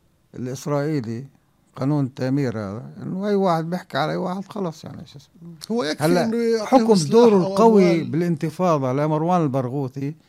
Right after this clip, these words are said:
Speaker 1: خلى شارون يعني يتقصده. مروان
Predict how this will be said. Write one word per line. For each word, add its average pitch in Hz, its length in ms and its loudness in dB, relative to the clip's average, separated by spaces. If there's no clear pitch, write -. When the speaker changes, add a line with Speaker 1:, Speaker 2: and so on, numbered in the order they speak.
Speaker 1:
خلى 220 320 4
شارون 202 580 2
يعني 170 600 -4
يتقصده. 107 640 -8
مروان 156 640 -2